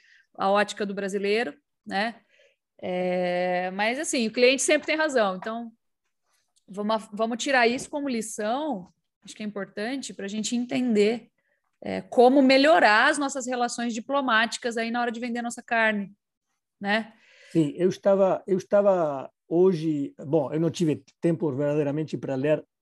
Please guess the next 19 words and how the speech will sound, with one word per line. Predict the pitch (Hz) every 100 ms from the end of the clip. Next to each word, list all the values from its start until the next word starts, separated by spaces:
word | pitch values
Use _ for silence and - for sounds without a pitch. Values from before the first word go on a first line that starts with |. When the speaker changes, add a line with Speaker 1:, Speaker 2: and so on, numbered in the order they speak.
| _ -
Speaker 2:
ah, | 143 - 143
algumas | 135 160 151
das | 147 120
notícias | 127 156 147 - 143 - _
que | - 139 127 120 120 135 147
esporadicamente | 113 151 170 180 170 147 160 160
recebo | 139 127 156 151
do | 139
Brasil, | 127 127 131 160 165 _ _ _ _
mas | - 139 -
hoje | 185 180 165
rece-, | 156 131 143 156
recebi | 147 151 - 156 170 185
um, | 185 175 165 151 147 143 139 135 -
umas | 151 170 156
informações | 147 156 143 143 - 175 165 - - _ _ _ _ -
do | 135
canal | 135 143 165 160
Rural | 139 127 135 151 170 143